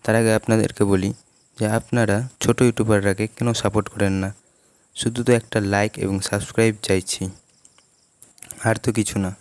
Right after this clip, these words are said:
সেটা দিতে আপনাদেরকে টাকা পয়সা লাগে না, ওগুলো ফ্রিতে শুধু ক্লিক করলেই পাওয়া যায়। এবং লাইক এবং সাবস্ক্রাইব করে দিলে আমাদের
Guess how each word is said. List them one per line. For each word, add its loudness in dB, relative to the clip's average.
সেটা -4
দিতে -6
আপনাদেরকে -6
টাকা 0
পয়সা -2
লাগে -2
না, -8
ওগুলো -6
ফ্রিতে -4
শুধু -6
ক্লিক -4
করলেই -4
পাওয়া -4
যায়। -8
এবং -2
লাইক -2
এবং -2
সাবস্ক্রাইব -2
করে -4
দিলে -2
আমাদের -2